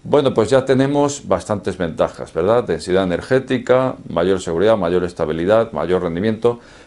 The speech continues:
eh, mayor velocidad de carga y de descarga, dado que al tener más estabilidad permite trabajar a mayores temperaturas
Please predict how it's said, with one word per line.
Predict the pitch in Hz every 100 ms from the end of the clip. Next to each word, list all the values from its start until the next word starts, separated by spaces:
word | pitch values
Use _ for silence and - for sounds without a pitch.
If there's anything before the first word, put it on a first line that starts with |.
| -
eh, | 107 113
mayor | 110 107 113 131
velocidad | 110 101 92 104 113
de | 101
carga | 120 123 101
y |
de | 92 107
descarga, | 104 - 123 117 107 127 104
dado | 90 101 104 110
que | 95
al | 107 110
tener | 87 87
más | 95 90
estabilidad | 95 107 104 104 117 117
permite | 104 92 90 113 123 95
trabajar | 80 85 85 78 98 95
a |
mayores | 78 76 82 85
temperaturas | 98 92 113 117 143 143 151 -